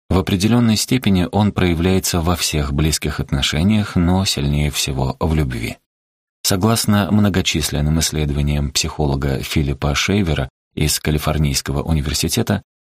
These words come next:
каждый тип привязанности существенно влияет на историю личных отношений человека.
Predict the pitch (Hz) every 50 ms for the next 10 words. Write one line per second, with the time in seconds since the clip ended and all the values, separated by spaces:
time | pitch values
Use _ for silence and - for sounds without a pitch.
0 | _ _ _ - 101 107 101 101 98 98 - - - 95 - - - 82 76 71
1 | 67 65 - 78 80 80 - - - 95 87 - - - 92 85 - - 78 -
2 | - - 90 87 90 87 80 76 73 69 71 76 73 73 - - 71 67 65 64
3 | - - 87 90 92 98 92 87 80 73 71 76 76 - - 92 87 - - 85
4 | - - 62 - - 73 69 67 67 67 - 69 67 62 57 52 - - - -